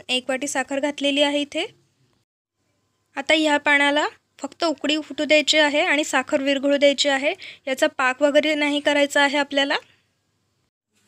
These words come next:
जे स्मॅश केलेले आलू होते आपण तुपामध्ये फ्राय करायला टाकले होते, बघा छान असं तूप सुटलेलं आहे याला आणि थोडासा कलरसुद्धा चेंज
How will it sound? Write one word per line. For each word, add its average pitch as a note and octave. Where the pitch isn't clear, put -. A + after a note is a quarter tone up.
जे D4+
स्मॅश B3+
केलेले D4+
आलू C4+
होते D4+
आपण C#4+
तुपामध्ये C#4+
फ्राय C#4
करायला C4+
टाकले C#4
होते, D4
बघा C#4+
छान C4+
असं C#4
तूप D4
सुटलेलं C#4
आहे D4
याला D4+
आणि C4+
थोडासा C#4+
कलरसुद्धा C#4
चेंज C#4